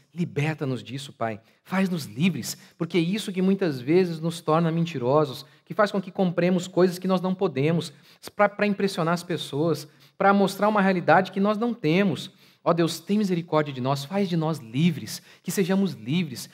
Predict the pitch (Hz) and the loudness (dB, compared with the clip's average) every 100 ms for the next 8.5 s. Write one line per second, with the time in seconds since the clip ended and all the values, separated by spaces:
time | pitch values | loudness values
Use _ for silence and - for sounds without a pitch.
0 | _ - 175 254 208 180 175 170 175 147 | _ -2 2 2 0 0 0 2 0 0
1 | 131 160 151 147 - 147 - 123 123 104 | 0 0 -2 -6 -10 -10 -8 -6 -6 -6
2 | - - _ 139 151 160 135 120 151 170 | -10 -16 _ -8 -4 -2 -2 0 2 2
3 | 165 151 - 147 135 139 - - 151 160 | 0 -4 -4 -4 -4 -8 -8 -2 2 2
4 | 147 147 147 143 135 131 135 151 147 - | 2 2 0 0 0 0 2 2 0 -4
5 | 156 123 110 - _ 170 156 185 185 - | -4 -2 -4 -8 _ 2 2 2 -2 2
6 | 165 156 160 147 139 113 113 117 101 101 | 2 4 0 0 -2 -4 -6 -6 -8 -12
7 | - _ _ 180 - 131 135 - _ - | -16 _ _ -6 0 0 0 -8 _ -4
8 | 135 113 110 - | -4 -4 -8 -12